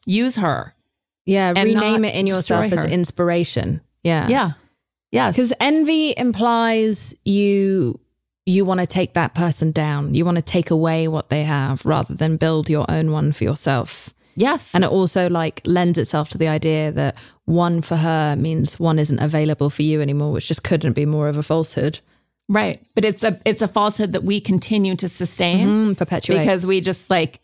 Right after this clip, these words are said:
Speaker 1: take her out so that we can take her spot rather than standing alongside each other.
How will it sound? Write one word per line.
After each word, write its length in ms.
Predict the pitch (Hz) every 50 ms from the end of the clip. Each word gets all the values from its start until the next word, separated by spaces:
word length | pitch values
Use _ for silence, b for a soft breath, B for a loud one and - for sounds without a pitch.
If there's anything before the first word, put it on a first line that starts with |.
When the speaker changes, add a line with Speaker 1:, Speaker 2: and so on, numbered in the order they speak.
| _ _
Speaker 1:
take 320 | - - 202 196 - - - -
her 180 | - - 202 190
out 320 | 180 170 175 170 - - -
so 100 | - 185
that 140 | 170 170 -
we 120 | 170 185
can 180 | 175 - - 175
take 260 | - - - 170 -
her 140 | - 170 170
spot 440 | - - - 175 170 156 151 - - -
rather 300 | - 175 185 170 165 175
than 280 | 170 156 170 165 170 170
standing 560 | 160 - - 196 175 170 165 160 165 165 160
alongside 460 | 160 160 156 160 165 - - 170 170 170
each 200 | 165 156 - -
other. 320 | - - - - - -